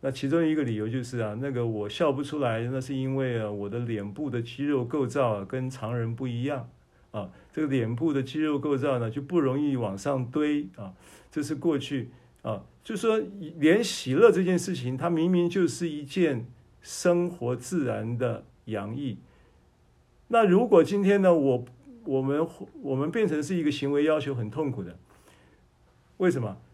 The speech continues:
你不喜乐，你还被定罪，懂我意思吗？不喜乐已经够不喜乐了，还被定罪。所以这个行为要求就要命啊，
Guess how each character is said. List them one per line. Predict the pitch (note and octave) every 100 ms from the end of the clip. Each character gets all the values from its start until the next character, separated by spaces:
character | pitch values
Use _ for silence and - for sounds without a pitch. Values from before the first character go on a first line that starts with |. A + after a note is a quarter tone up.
| _
你 | -
不 | D3 B3+
喜 | G3+ -
乐， | D#3 F3
你 | B2+
还 | A#2+
被 | D#3
定 | D#3 D#3
罪， | C3+ D3+ A2 - _ _ _ _ _ _ _ _ _ _ _ _ _ -
懂 | C#3 D#3+
我 |
意 | D3+
思 | C#3+
吗？ | C#3
不 | C#3
喜 | A#3 F3
乐 | F3+
已 | F3
经 | B2 E3
够 | F#3
不 | D#3
喜 | E3+ -
乐 | A2+ B2+
了， | A2
还 | B2
被 | D#3+
定 | D3 C#3+
罪。 | B2 B2+ G#2 - _ _ _ _ _ _ _ _ _
所 | -
以 | G#3+ F3+
这 | A3+
个 | F3+ D#3+ D3+ D3 D3
行 | - - G#3+
为 | G#3
要 | G#3 G#3
求 | G3 D3
就 | F#3+
要 | F#3+ F3
命 | E3+ E3+ A2+
啊， | A2 G#2+